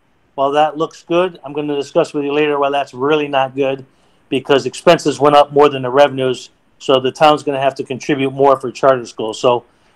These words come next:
while it looks like a good increase, it's not compared to our expenses.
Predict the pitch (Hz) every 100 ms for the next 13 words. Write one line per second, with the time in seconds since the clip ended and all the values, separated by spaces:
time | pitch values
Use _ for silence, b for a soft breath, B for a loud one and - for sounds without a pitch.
0 | _ 139 139 135 170 - 156 151 131 143
1 | 120 - 135 127 127 151 147 139 123 147
2 | 131 - 127 117 - - - - 123 -
3 | - 123 - 101 -